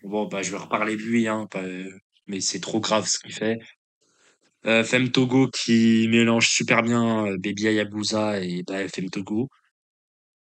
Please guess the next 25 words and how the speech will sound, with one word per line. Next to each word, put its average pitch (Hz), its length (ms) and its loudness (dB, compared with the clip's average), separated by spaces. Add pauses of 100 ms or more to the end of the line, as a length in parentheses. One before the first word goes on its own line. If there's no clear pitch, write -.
(720)
Et, 104 260 0
bah, 98 160 0
en 127 60 2
vrai, 143 220 8
t'as 165 180 8
tout - 280 6
dit. 208 80 10
<laughs> 214 1040 8
C'est, 160 680 8
c'est 143 200 6
difficile. 185 580 8
T'as, 165 160 6 (380)
t'as 143 100 6
dit 151 180 6
tout 202 120 0
ce 180 100 4
que 175 100 6
je 151 80 8
voulais 143 240 6
dire. 135 420 8
C'est 113 140 0
ça 135 140 4
qui 120 120 4
est 117 40 6
chiant. 123 220 2